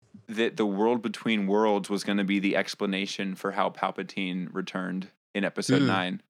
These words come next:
Speaker 1: Um, I was never, I, I don't think a lot of people really ever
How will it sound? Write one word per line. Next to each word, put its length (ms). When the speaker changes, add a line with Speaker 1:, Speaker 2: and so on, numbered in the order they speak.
Speaker 1:
Um, 640
I 160
was 220
never, 500
I, 380
I 60
don't 160
think 120
a 60
lot 180
of 80
people 280
really 280
ever 400